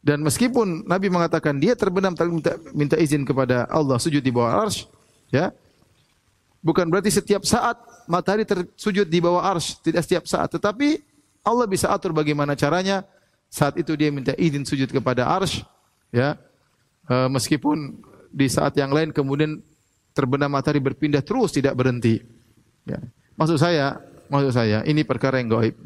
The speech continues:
Kita nggak bisa tahu bagaimana caranya Allah Subhanahu wa taala. Yang jelas sepertiga malam, di mana tempat ada sepertiga malam terakhir, situ Allah sedang turun dan Allah tidak tersibukkan dengan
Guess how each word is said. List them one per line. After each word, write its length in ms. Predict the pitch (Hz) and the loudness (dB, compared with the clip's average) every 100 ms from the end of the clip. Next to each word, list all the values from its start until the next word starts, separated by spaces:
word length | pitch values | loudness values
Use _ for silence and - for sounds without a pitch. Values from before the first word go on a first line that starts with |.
| 120 - | -16 -8
Kita 160 | 127 | -2
nggak 160 | 127 - | 0 0
bisa 400 | 120 123 107 - _ _ _ _ _ _ _ _ | 0 0 0 -4 _ _ _ _ _ _ _ _
tahu 320 | 147 143 123 | 0 0 2
bagaimana 400 | 120 117 123 123 | 2 2 2 0
caranya 400 | 120 120 117 117 | 0 0 0 0
Allah 160 | 120 117 | 0 0
Subhanahu 400 | - 113 110 107 | 0 0 0 0
wa 80 | 101 | -2
taala. 400 | 110 127 143 156 _ - | -2 0 -2 -6 _ -6
Yang 160 | 117 117 | -4 0
jelas 220 | 123 135 | 2 0
sepertiga 480 | - - 117 - 117 | -2 -6 -6 -2 -2
malam, 400 | 113 135 123 107 | 0 0 0 0
di 80 | 110 | 0
mana 320 | 113 139 139 | 0 0 -2
tempat 320 | 135 127 131 | -4 -4 -4
ada 160 | 131 123 | -2 -4
sepertiga 560 | 127 - 117 123 120 | -4 -8 -2 0 0
malam 320 | 123 135 139 127 | 0 0 -2 -2
terakhir, 400 | 165 180 214 202 - - - | -2 0 0 -2 -8 -20 -6
situ 240 | 135 - | -4 -2
Allah 240 | 135 131 123 | 0 0 0
sedang 320 | 127 123 120 | -2 -4 -2
turun 480 | 151 160 190 214 202 _ _ _ _ | 0 2 2 0 -6 _ _ _ _
dan 240 | - 135 135 | 0 0 2
Allah 240 | 139 139 | 2 2
tidak 240 | 139 127 - | 2 0 0
tersibukkan 480 | 120 131 127 135 | 0 0 0 0
dengan 240 | 131 127 | 0 0